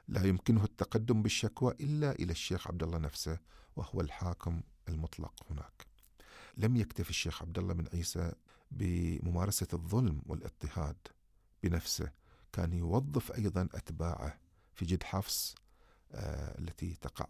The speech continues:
ضمن نطاق حكمه الإقطاعي. كان وزيره وزوجة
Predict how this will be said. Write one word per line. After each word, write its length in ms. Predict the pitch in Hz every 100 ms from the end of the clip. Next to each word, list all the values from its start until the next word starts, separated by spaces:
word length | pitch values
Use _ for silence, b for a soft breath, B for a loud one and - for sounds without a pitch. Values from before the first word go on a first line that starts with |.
| -
ضمن 300 | 92 127 110
نطاق 360 | 90 87 82
حكمه 360 | - - 87 76
الإقطاعي. 720 | 85 - - 82 - 82 87 b b b _ b b b b -
كان 220 | - 92
وزيره 760 | 90 87 82 113 101 82 87 78 - _
وزوجة 1000 | - 82 82 87 117 110 95 87 90 78